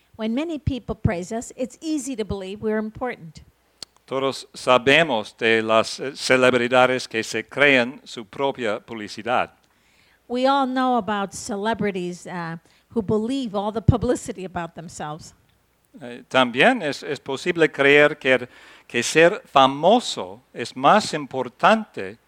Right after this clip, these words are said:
Speaker 2: de lo que es ser bueno.
Speaker 1: And also, they believe that being famous is more important than being good.
Speaker 2: Y llegamos al infame.
Speaker 1: And then we get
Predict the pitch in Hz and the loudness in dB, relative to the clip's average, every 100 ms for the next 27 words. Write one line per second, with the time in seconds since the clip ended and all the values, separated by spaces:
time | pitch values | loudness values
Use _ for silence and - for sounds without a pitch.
0 | _ _ _ - 120 131 127 135 131 131 | _ _ _ -2 0 0 2 2 4 2
1 | - - - 151 151 147 175 214 196 85 | -6 -12 2 4 4 0 0 2 0 -8
2 | _ _ _ _ _ _ _ - 262 240 | _ _ _ _ _ _ _ -12 -8 -8
3 | 233 _ - 247 269 370 - 226 196 208 | -10 _ -8 -4 -2 -4 -4 -2 -2 -2
4 | 202 214 208 208 208 226 247 233 220 - | -4 -2 0 0 -2 -2 -2 -2 -2 -2
5 | 247 240 226 262 294 262 220 214 214 226 | -2 -2 0 0 0 -2 -4 -4 -4 -4
6 | 233 - 254 - 226 220 220 233 226 202 | -4 -6 -8 -6 -4 -2 -2 -2 -2 2
7 | 285 185 - _ _ _ _ _ _ _ | 2 0 -8 _ _ _ _ _ _ _
8 | _ _ _ _ 151 135 135 131 _ _ | _ _ _ _ -2 2 2 0 _ _
9 | 143 127 131 147 151 - 123 117 127 - | -6 -2 2 2 2 4 6 6 4 -4
10 | _ 147 139 135 135 165 226 135 85 - | _ 2 2 2 0 2 4 2 -6 -16
11 | _ _ _ _ _ _ _ - 220 214 | _ _ _ _ _ _ _ -12 -6 -2
12 | 240 254 - 233 196 233 | -2 -6 -8 -8 -6 -8